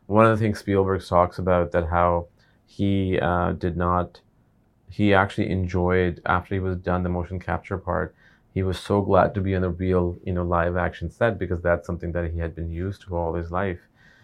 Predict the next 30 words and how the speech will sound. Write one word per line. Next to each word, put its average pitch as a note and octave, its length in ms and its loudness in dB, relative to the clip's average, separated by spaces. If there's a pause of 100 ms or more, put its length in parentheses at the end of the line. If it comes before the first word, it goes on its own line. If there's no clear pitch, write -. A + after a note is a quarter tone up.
(260)
And, F2+ 340 -2
uh, F2 200 2 (280)
this B2+ 180 2
scene A#2+ 340 4
is G#2 120 4
the G#2 100 4
one G#2 300 4
where, F#2+ 460 2 (360)
right F#2+ 240 2
here, E2+ 400 -2 (400)
you G2 140 -2
see G2+ 220 -2
Bumblebee F#2 580 0
right F2+ 240 2
here F2 420 -4 (360)
and F#2 140 -2
all G2 200 4
these G2 200 0
other F#2 220 0
characters. F2+ 640 -2
That's F#2+ 420 -2
one G#2+ 280 2
of G#2+ 80 4
the G#2+ 40 -8
few A2+ 220 -2
scenes G2+ 280 -2
in F#2 100 -2
the F#2 80 -2
entire F2 380 -2
film F#2 420 -4